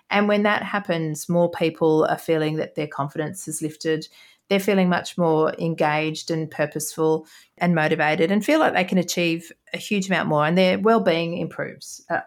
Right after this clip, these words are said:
that's the key thing. And when your well-being is improved because you're experiencing more positive emotions, that ripples out to your family and friends around you. It ripples out to your teammates at work,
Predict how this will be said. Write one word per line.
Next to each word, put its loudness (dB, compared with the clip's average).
that's -4
the -4
key -4
thing. -10
And 0
when 4
your 2
well-being 2
is -8
improved -4
because -2
you're 0
experiencing -6
more -4
positive -6
emotions, -6
that -10
ripples -2
out -2
to -8
your -2
family -2
and -6
friends -4
around -4
you. -4
It -10
ripples -2
out -2
to -6
your 0
teammates 2
at -4
work, 2